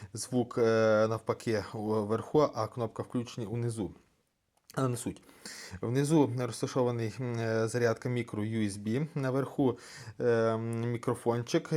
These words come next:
і, м, три з половиною метровий джек на навушники. З цієї сторони повністю у нас, о, вільна від кнопок. Включаємо так. Ось так.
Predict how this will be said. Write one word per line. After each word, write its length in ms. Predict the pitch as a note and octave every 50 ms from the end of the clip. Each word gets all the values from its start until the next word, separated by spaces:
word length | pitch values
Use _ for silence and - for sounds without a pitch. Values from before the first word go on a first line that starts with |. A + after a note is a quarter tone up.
| D3 D3 -
і, 160 | C3 B2 B2
м, 520 | B2+ B2 B2 A#2+ A#2+ A#2+ A#2+ A#2 A#2 A#2 A2+
три 100 | - B2
з 60 | A2+ -
половиною 280 | - B2+ A#2+ A#2+ A#2
метровий 440 | A#2 - B2+ B2 B2 A#2+ A2+ A2+ A2
джек 400 | G#2 - - B2+ A#2+ A#2+ - -
на 220 | A#2+ A2+ A2+ A#2
навушники. 680 | A2+ A2 G#2+ G2+ G2+ G2+ G2 - - B2+ B2+ - F#3 G3 G3+ - - - - - - -
З 100 | _ -
цієї 200 | - - E3 D#3
сторони 420 | D3+ - - C#3 C3 C3 C3+ C3 A2+ - _ - B2+ -
повністю 340 | - A2+ A#2+ A#2 - - A2+
у 20 |
нас, 220 | A2 A2 - - - - - - _ _ _ _
о, 200 | A2+ A2+ G#2+ G#2
вільна 300 | G#2+ G#2+ F2+ D2+ - - - _ _ _ -
від 260 | G#2+ G#2 G#2 - -
кнопок. 460 | _ - F2+ D2 - _ - - - _ _ - _ _
Включаємо 540 | - C3 B2+ - - G2 F#2+ F#2 G2+ A2 A#2
так. 300 | - D3 D#3+ - - - _ _ _ _ _ _ _ _ _ _ _ _ _ _ _ _ _ _ _ _ _ _ _ _ _ _ _ _ _ _ _ _ _ _ _ - - _ _ _ _ _ _ _ _ _ _ _ _ _ _ _ _ _ _ _ _ E2+
Ось 160 | D#2 - - -
так. 400 | - G2 F#2 C#3 C#3+ D3 -